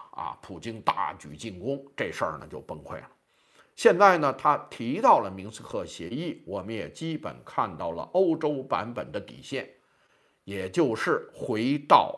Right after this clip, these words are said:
二零二二年二月二十四号之前。乌东两个州原则上还算是乌克兰的，但是呢，就顿巴斯嘛，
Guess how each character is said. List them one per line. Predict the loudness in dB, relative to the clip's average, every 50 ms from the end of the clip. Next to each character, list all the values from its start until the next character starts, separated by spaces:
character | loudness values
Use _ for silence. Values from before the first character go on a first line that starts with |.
| -12 _ _
二 | 10 10 10 10 6
零 | 2 -2 -6 0
二 | 2 4
二 | 4 4 4 2 -2
年 | -4 -6 -6 -8 -8 -8 -10 _
二 | 0 0 0 0 -2
月 | -4 -4 -4 -4 -4 -6 -8
二 | -8 -8 -8 -8
十 | -10 -14
四 | -10 -10 -10
号 | -10 -10 -12
之 | -12 -12 -16 -16
前。 | -14 -16 -18 -20 _ _ _ _ _ _ _ _ _ _ _ _ _ _ _ _ _ _ _ _ _ _ _ _ _ _ _ _ _ _ _ _ _ _ _ _ _ -20 _ _ _ -20 _ _ _ _ _ _ _ _ _ _ _ _ _ _ _ _ _ _ _
乌 | -2 0 2
东 | 4 4 4 6
两 | 6 4 4 2
个 | 0 8
州 | 10 10 10 10 8 2 0
原 | 6 10 12 12 12 12 10 4 4
则 | 6 8 8 8
上 | 8 8 6 6 4 4
还 | 2 0 0 0
算 | 0 0 -2 -2
是 | -2 -8
乌 | -10 -8 -10 -10
克 | -10 -10
兰 | -10 -10 -10 -6 -6
的， | -6 -6 -6 -8 -16 -20 -20 -20 -20 _ _ _ _ _ _ _ _
但 | 0 2 2 2
是 | -2 -6 -6 -6
呢， | -8 -6
就 | -8 -8
顿 | -6 -4 -6 -2 2
巴 | 4 4 4
斯 | 4 2 0 0
嘛， | 0 0 -4